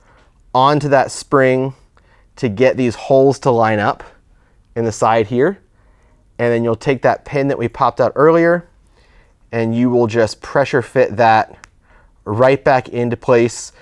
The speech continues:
making sure that it's flush on both sides. Now, once that's back in there, we can go ahead and reinsert the bolt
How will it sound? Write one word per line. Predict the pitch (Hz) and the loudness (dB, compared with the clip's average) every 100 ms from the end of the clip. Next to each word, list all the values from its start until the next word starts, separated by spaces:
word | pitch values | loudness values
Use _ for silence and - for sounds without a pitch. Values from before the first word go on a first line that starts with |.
| - _ - | -20 _ -2
making | 127 123 123 | 0 0 -2
sure | 139 117 | -2 0
that | 107 | -2
it's | - | -4
flush | - 131 131 - | -8 0 0 0
on | 110 110 107 | -6 -4 -2
both | 110 98 | -4 -4
sides. | - 107 123 220 - - - _ _ _ _ _ _ | -2 0 0 -2 -8 -20 -20 _ _ _ _ _ _
Now, | 131 135 131 | -2 0 2
once | 131 131 | 2 0
that's | - 131 - | 0 0 0
back | - 120 - | -2 -2 -2
in | 165 165 | 0 2
there, | 160 165 170 - | 2 2 -2 -8
we | 123 | -8
can | 117 | -2
go | 120 | 0
ahead | 113 120 | 0 0
and | 110 104 | -2 -2
reinsert | 107 117 135 131 120 - 127 127 - - _ _ _ _ _ | -4 -2 0 -2 -4 0 2 2 -4 -20 _ _ _ _ _
the | 117 117 | -4 -2
bolt | 98 101 117 120 - - | 0 0 0 0 -6 -20